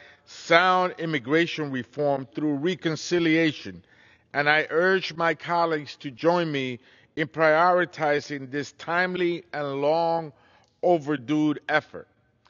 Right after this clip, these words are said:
We must find the collective will in this House, in the Senate, and in the White House to finally resolve this pending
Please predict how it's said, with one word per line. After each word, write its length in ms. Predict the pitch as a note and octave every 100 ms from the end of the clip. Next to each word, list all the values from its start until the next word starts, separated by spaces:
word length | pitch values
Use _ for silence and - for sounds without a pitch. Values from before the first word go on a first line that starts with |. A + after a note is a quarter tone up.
| _
We 160 | D3+ D#3+
must 540 | D#3 F3 G3+ G3 - -
find 420 | G3 F3+ F3 E3+ - _ _ _ -
the 140 | D3+
collective 720 | D#3+ E3 E3 F#3+ F3 G3+ F#3 D#3+
will 340 | G#3+ D3 E2 - _ _ _
in 220 | B2 C3 C3
this 280 | G3+ G#3
House, 640 | - - D3+ F#2 - - - _ _ _ -
in 160 | C3+
the 120 | C3 C3
Senate, 520 | - F#3+ G3+ G#3 G3 _ _
and 160 | - E3+
in 140 | F3+
the 100 | E3+
White 280 | E3 E3+ C#3+
House 380 | A2+ G2 - - _ _ _
to 100 | -
finally 640 | D#3 - G3+ G#3 F3+ D#3 D3
resolve 680 | C#3+ C3+ D#3 D#3 D#3 C#3 - _ _ A#2
this 260 | D#3 D3 -
pending 540 | - E3+ C#3+ C#3+ C#3